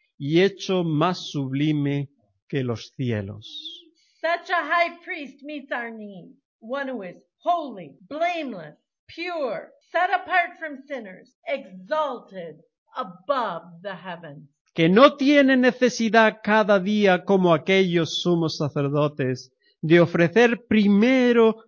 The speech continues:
Speaker 1: sacrificio por sus propios pecados y luego por los del pueblo,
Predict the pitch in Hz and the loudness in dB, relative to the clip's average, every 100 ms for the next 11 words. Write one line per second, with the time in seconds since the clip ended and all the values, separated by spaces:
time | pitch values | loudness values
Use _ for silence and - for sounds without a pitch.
0 | _ - - 202 196 196 175 226 202 208 | _ -10 -2 -2 0 -6 -4 -4 -4 -2
1 | 196 190 185 - 175 147 - 175 180 170 | -2 0 -4 -4 -6 -8 -6 2 2 2
2 | 160 156 - 143 123 139 170 214 220 214 | -4 -6 -8 -8 -4 -2 0 0 -4 -6
3 | 208 - - - _ _ 175 160 151 156 | -8 -12 -18 -20 _ _ 0 0 2 2
4 | 180 190 180 180 180 - _ - 143 143 | 2 0 -2 -4 -4 -10 _ -6 -4 -2
5 | 139 123 131 120 123 123 120 113 107 107 | -4 -4 -4 -4 -6 -6 -4 -4 -6 -8
6 | 107 107 | -8 -10